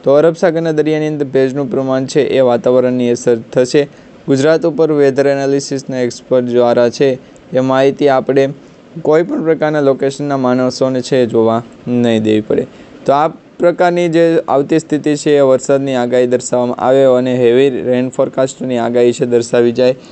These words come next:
તો આ પ્રકારે છે ફરપી અને ત્યાર પછી વાતાવરણની અંદર પલટો છે એ જોવા મળશે.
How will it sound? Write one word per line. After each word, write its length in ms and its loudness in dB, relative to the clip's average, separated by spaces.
તો 80 2
આ 160 0
પ્રકારે 460 0
છે 360 -2
ફરપી 360 0
અને 200 -2
ત્યાર 260 0
પછી 260 -2
વાતાવરણની 560 2
અંદર 240 0
પલટો 440 0
છે 160 0
એ 120 0
જોવા 340 0
મળશે. 380 -2